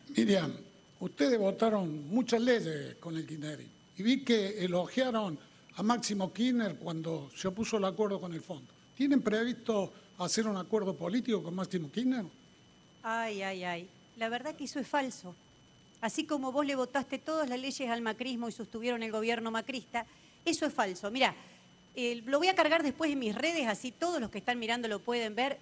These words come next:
Speaker 2: Juntos por el Cambio y el bloque de Schiaretti votaron las principales leyes económicas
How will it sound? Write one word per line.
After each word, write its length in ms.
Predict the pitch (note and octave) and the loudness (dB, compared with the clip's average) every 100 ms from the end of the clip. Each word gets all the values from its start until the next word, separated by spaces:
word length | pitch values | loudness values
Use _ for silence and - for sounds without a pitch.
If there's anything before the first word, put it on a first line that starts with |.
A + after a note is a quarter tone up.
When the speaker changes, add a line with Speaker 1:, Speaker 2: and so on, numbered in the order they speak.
| - | -6
Speaker 2:
Juntos 280 | D#4 D#4+ C#4 | -2 0 2
por 180 | A3+ G3 | 2 0
el 120 | G3 | 0
Cambio 640 | C#4 C#4+ B3+ A3+ A3 G#3+ - - - | 0 0 -2 0 0 -2 -8 -20 -8
y 80 | G3+ | -2
el 100 | G3+ | 0
bloque 280 | A#3+ C#4+ C4 | 2 2 2
de 120 | A3 | 0
Schiaretti 640 | - G#3 A3 D4+ D4 A#3+ - | -2 -2 -2 -2 -2 -4 -4
votaron 400 | A#3+ B3 D4+ C#4 | -4 0 0 2
las 120 | B3+ | 0
principales 1000 | G#3+ C4 B3+ A#3+ C4 - E4+ F4+ F#4 D#4 B3 | -2 -4 -4 -4 -6 0 0 2 0 -2 -2
leyes 500 | C4+ D#4 - C4+ A3 | -2 -4 -4 -6 -6
económicas 800 | G#3 G#3+ B3+ C#4+ C#4+ - C#4 | -4 -2 -2 -4 -4 -2 -4